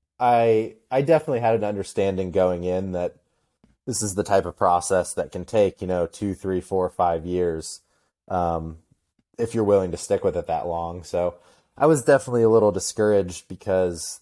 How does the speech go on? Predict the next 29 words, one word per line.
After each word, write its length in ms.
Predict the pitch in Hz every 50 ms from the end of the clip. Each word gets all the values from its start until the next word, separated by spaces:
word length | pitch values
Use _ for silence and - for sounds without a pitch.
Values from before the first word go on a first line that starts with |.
| _ _
things 320 | _ - 98 92 92 85 87
weren't 260 | 92 95 92 - 92
going 520 | 90 90 90 90 90 87 85 85 85 85 - _ _ _ _ _ _
the 80 | _ 95
way 180 | 92 92 92 92
I 120 | 90 90
had 160 | 90 87 82 -
pictured 380 | - 92 - - - 90 80
in 80 | 85 80
my 120 | 80 80 78
head, 380 | 87 90 90 87 85 82 82 - _ _ _
but, 340 | _ 87 87 87 - - _ _ _ _ _ _ _ _ _ _ _ _ _ _
uh, 140 | 101 117 110
especially 520 | - 131 - - 131 120 113 - 117 110 104
just 180 | 98 98 92
given 220 | 95 107 101 98 95
how 180 | 92 95 92 95
well 220 | 92 95 95 95
I 100 | 90 87
was 160 | 90 90 87
kicking, 340 | - - 95 90 - 95 87
I 80 | 82 82
still 220 | - - - 92
had 140 | 87 90 87
a 40 | 87
lot 140 | 85 82 80
of 80 | 82 -
confidence. 720 | - 82 85 87 - 90 85 85 85 82 - - - - _ _ _ _ _ _ _ _ _ _ _ -
And 380 | 95 92 92 92 90 87 82